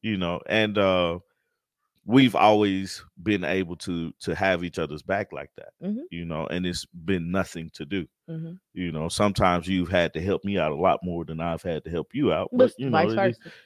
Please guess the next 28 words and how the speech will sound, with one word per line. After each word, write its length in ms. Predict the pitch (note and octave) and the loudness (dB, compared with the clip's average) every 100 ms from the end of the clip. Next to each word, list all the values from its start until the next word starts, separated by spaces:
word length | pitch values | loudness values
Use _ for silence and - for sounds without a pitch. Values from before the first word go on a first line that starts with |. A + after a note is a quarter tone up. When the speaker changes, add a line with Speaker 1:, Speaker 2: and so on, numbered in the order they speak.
| - | 2
Speaker 1:
it 140 | A2+ A2 | 6 8
is 220 | G2 F2 | 8 6
what 120 | F#2 | 2
it 100 | F2 | 2
is 260 | C3 G2+ E2+ | 4 4 4
on 120 | D2+ | -4
that. 180 | C2+ - | -6 -4
So, 340 | G2 F2 D#2+ _ _ _ - - | 0 2 0 _ _ _ -6 4
um, 560 | G2 G2 F2+ E2 F#2 - | 6 6 4 2 -4 -4
thank 240 | - C#4 - | -2 -2 -4
you. 140 | C2+ - _ | -10 -12 _
Speaker 2:
Mm-hmm. 500 | G3 D4+ G4 G4+ F#4+ G#4+ - | -6 -4 -4 -4 -6 -10 -2
Speaker 1:
You 160 | A2+ | 2
know, 240 | A2 B2+ - _ _ _ _ - - | 4 2 -2 _ _ _ _ -20 4
but 240 | C#3+ D3 - | 8 8 10
anyway, 360 | E3 E3 A#2 A#2+ | 10 12 12 12
it's 120 | C#3 | 12
not 160 | D#3+ | 10
about 200 | A2 G2+ | 10 8
us. 200 | G2+ A#2+ | 8 4
It's 100 | C#3 | 2
about 260 | C#3 B2 A2 | 6 8 8
Tyrese 440 | C3 A#2 A2 G2 | 8 8 6 0
and 80 | F2 | -4
his 180 | G2+ F#2 | -2 0
ex-wife. 440 | F2 E2 D2 C#2+ - | 0 -2 -2 -2 0
She's 240 | D4+ D4 | 0 -2
stupid. 500 | - - E2+ - D2+ | -4 -6 -6 -6 -10